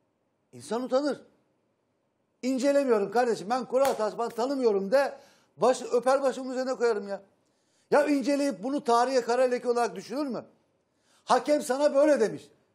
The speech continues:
O maçı doksan dakika görüntüleri niye çekiyorsunuz ki? vara niye alıyorsunuz o maçı? Hakemin her dediğine inanacaksan. Caner'e yedi maç cezayı nasıl verdiniz ya? Hakem vermemişti.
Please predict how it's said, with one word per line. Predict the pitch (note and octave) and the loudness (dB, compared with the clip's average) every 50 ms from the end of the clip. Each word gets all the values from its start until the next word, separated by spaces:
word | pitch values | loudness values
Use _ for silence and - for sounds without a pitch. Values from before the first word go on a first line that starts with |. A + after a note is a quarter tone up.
| _ _ _ _ _ _ _ _ _ _ _ _ _ _ _ _ _ | _ _ _ _ _ _ _ _ _ _ _ _ _ _ _ _ _
O | F3 G3+ | -2 0
maçı | A#3 C#4 C4+ C4+ C#4 B3+ | 2 2 2 0 0 0
doksan | C4+ C4+ C4 C4+ - C#4 D4 C4+ | 2 2 2 2 0 0 2 0
dakika | C#4 A#3 C4 C4+ | 0 -2 -2 -4
görüntüleri | G3+ G#3 B3 C4+ C4+ G3+ - C4+ C4+ A3+ | -4 -2 -2 -2 -4 -6 -8 -8 -8 -6
niye | A3+ B3+ C#4 A#3 | -6 -6 -6 -4
çekiyorsunuz | A#3+ B3 A3+ A#3+ A#3+ G#3 A3+ A#3+ B3+ - - | -6 -6 -4 -4 -6 -6 -6 -8 -10 -12 -10
ki? | - E3 B2+ - _ _ _ _ _ _ _ _ _ _ - | -10 -12 -12 -12 _ _ _ _ _ _ _ _ _ _ 0
vara | D#3+ A3 B3+ C#4 C4+ | 0 2 2 2 0
niye | A3 G3+ G#3 A3+ | 0 0 2 2
alıyorsunuz | B3+ C4+ C#4 C#4 A#3+ A3 G#3 F#3 | 2 0 0 -2 -6 -6 -8 -10
o | D#3+ | -10
maçı? | C#3 B2 - _ _ _ _ _ _ _ _ _ _ _ _ _ _ _ _ _ _ _ _ _ _ _ _ _ _ _ _ _ _ _ _ _ _ _ | -10 -12 -14 _ _ _ _ _ _ _ _ _ _ _ _ _ _ _ _ _ _ _ _ _ _ _ _ _ _ _ _ _ _ _ _ _ _ _
Hakemin | - B3+ C#4 C4+ C#4 C#4 C4+ C4 A#3+ | 2 2 2 2 2 0 0 2 2
her | B3 C4+ C#4+ C#4 B3+ | 4 4 4 2 2
dediğine | B3 G#3 G3 A3+ A#3 A#3+ | -2 -4 -4 -4 -6 -4
inanacaksan. | A3+ G#3+ A3 A3 G#3 G3 C4 B3+ - - F3 C#3+ - - _ _ _ _ _ _ _ _ _ _ _ _ _ _ _ _ _ _ _ _ _ _ _ _ _ _ _ _ _ _ _ _ | -2 -2 0 0 0 0 0 -2 -2 -6 -10 -12 -12 -14 _ _ _ _ _ _ _ _ _ _ _ _ _ _ _ _ _ _ _ _ _ _ _ _ _ _ _ _ _ _ _ _
Caner'e | F#3+ B3+ C4+ C4 D4 D4 D4 | 2 2 4 4 4 4 4
yedi | D4 C4+ B3+ C#4 | 2 0 0 0
maç | C#4+ C#4+ C4+ C4+ C4+ | 2 2 2 2 0
cezayı | B3+ A#3+ G#3+ C4+ C4+ B3+ C4+ | -2 0 2 2 2 2 0
nasıl | C4+ C4 C#4 | -2 0 0
verdiniz | C#4+ C#4 C4 G#3+ G#3+ G3 F#3 C#3 D3+ | 0 2 0 0 -4 -8 -10 -8 -8
ya? | F3 F3+ - - _ _ _ _ _ _ _ _ _ _ _ _ _ _ _ _ _ _ _ _ _ _ _ _ _ | -10 -10 -10 -14 _ _ _ _ _ _ _ _ _ _ _ _ _ _ _ _ _ _ _ _ _ _ _ _ _
Hakem | - F3+ F3+ G3 B3 B3+ B3+ | -4 -2 0 2 2 2 4
vermemişti. | C4+ C#4 D4 D4 D4+ D4 C4+ - - C4 C4 A3+ | 2 2 2 2 0 0 -2 -4 -6 -6 -6 -6